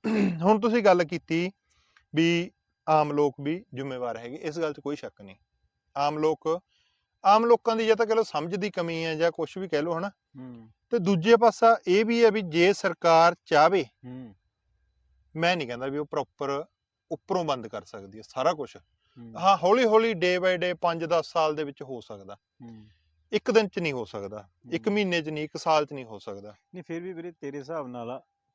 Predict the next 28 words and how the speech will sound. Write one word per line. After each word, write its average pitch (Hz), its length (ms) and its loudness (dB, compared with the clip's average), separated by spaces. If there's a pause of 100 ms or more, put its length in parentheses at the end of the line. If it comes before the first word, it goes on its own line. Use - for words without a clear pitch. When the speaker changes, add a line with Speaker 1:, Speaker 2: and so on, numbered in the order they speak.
Speaker 2:
ਥੱਲੇ 147 280 -8
ਤੋਂ 170 320 -12 (760)
ਭ੍ਰਿਸ਼ਟਾਚਾਰ 139 460 -14
ਖਤਮ 135 300 -14
ਹੋ 139 60 -14
ਸਕਦਾ 143 280 -12
ਕਿ 165 60 -14
ਉੱਪਰੋਂ, 139 380 -18
ਉੱਪਰ 131 240 -14
ਲੈਵਲ 107 300 -14
ਤੋਂ? 143 80 -10
Speaker 1:
ਦੋਨੇ 185 260 -2
ਪਾਸਿਆਂ 135 320 -8
ਤੋਂ, - 120 -20 (1000)
ਸਰਕਾਰ 160 340 4
ਵੱਲੋਂ 170 260 0
ਵੀ 185 80 -8
ਹੋ 170 120 -8
ਸਕਦਾ, 156 280 -10 (480)
ਥੱਲੇ 151 200 -2
ਤੋਂ 147 100 -8
ਵੀ 135 80 -14
ਹੋ 104 120 -16
ਸਕਦਾ। 98 320 -20 (960)
ਹੁਣ 214 120 6
ਜੇ 202 280 6
ਮੰਨ 208 240 4
ਲਓ, 139 280 -2